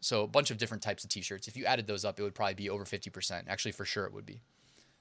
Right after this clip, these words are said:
Or maybe it'd be close. Uh, my royalty breakdown by product type. Looks like classic t-shirts led the way. They edged out essential shirts just slightly,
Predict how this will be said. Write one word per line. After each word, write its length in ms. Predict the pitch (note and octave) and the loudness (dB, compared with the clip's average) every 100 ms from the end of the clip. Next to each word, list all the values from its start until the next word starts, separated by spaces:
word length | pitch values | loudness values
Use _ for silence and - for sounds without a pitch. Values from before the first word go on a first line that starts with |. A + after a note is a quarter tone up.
| _ _ _ _ _ _ _ - | _ _ _ _ _ _ _ -4
Or 120 | G2 | -2
maybe 240 | G2 F2 | 0 -2
it'd 100 | G#2 | -4
be 60 | G#2 | -4
close. 400 | F#2 F2+ - - _ _ _ _ _ _ _ - - | -4 -2 -2 -4 _ _ _ _ _ _ _ -14 -2
Uh, 140 | C#3+ C3+ | 2 10
my 120 | C3+ | 10
royalty 360 | C3 E3+ E3+ D#3 | 12 10 10 6
breakdown 460 | C3 C3 C3 B2+ | 6 8 6 8
by 120 | G#2 | 6
product 400 | G2+ - C#3 C#3 | 6 8 10 10
type. 280 | - C#3 C3 - - - - | 8 8 6 -4 -20 -20 -8
Looks 340 | C#3+ F#3+ - A3+ | 0 6 6 8
like 540 | G#3 F3 E3 E3 - | 8 10 8 6 -4
classic 420 | - C#3+ C3 D3+ - | 2 8 8 6 2
t-shirts 520 | D3 - C#3+ B2+ - | 2 4 6 4 0
led 320 | A2+ A#2 B2 A2+ | 0 4 4 4
the 80 | |
way. 340 | G2+ G#2+ E3+ E3+ | 4 6 6 4
They 180 | A#2+ - | 2 4
edged 300 | B2+ B2 - | 2 2 4
out 180 | A#2 A#2+ | 6 4
essential 440 | A#2 - B2 B2 C#3+ | 4 2 2 2 4
shirts 440 | - C3+ C3 - | 4 4 4 2
just 240 | - A2 - | 2 4 6
slightly, 520 | B2+ C3+ C#3+ C3+ | 8 6 6 0